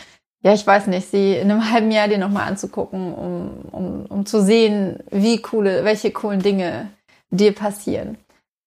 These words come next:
Bei mir war das auf jeden Fall, wie krass ich mit Lara, dem zweiten Teil, vorankomme. Denn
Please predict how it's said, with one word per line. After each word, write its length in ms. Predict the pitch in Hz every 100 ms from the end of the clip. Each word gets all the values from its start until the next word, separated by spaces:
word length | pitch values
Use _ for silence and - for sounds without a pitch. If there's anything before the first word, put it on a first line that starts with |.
| _ -
Bei 160 | 196 214
mir 480 | 233 262 262 240 -
war 180 | 196 208
das 160 | 208
auf 160 | 202 208
jeden 220 | 214 208
Fall, 500 | 202 196 185 180 180
wie 120 | 185
krass 420 | - - 196 202 202 -
ich 200 | 185 208
mit 520 | 190 185 - - - _
Lara, 640 | 190 185 180 165 151 127 _ _ _ _ _ -
dem 180 | 196 185
zweiten 300 | 190 175 185
Teil, 340 | 208 180 -
vorankomme. 800 | - 180 160 151 - 190 - - _ - - - _ _ _ -
Denn 680 | 202 202 202 202 202 196